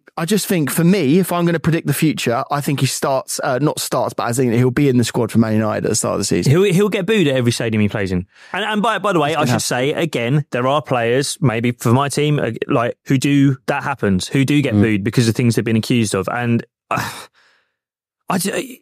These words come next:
Speaker 2: I just look at the money that these guys have got, Ineos, uh, like, the, the money that's already in that United squad. You go,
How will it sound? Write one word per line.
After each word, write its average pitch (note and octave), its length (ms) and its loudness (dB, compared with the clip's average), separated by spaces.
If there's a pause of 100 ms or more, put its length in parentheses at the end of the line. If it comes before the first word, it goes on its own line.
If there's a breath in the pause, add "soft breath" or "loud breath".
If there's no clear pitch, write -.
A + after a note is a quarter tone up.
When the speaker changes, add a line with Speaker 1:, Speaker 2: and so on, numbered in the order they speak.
Speaker 2:
I G3 100 0
just A3 220 0
look G3+ 240 0
at E3+ 80 -2
the D#3 80 2
money F3+ 340 6
that E3+ 120 4
these D#3+ 180 4
guys D3 240 0
have B2+ 160 -2
got, D3+ 180 0
Ineos, A#2+ 380 2
uh, B2+ 300 0
like, C3+ 220 -2
the, C#3+ 220 0
the C3 140 -2
money F#3+ 260 4
that's F3+ 180 0
already D#3+ 480 2
in D3+ 100 2
that D3+ 120 -2
United C#3+ 380 0
squad. D#3 220 -2
You B2 120 2
go, C#3+ 200 -2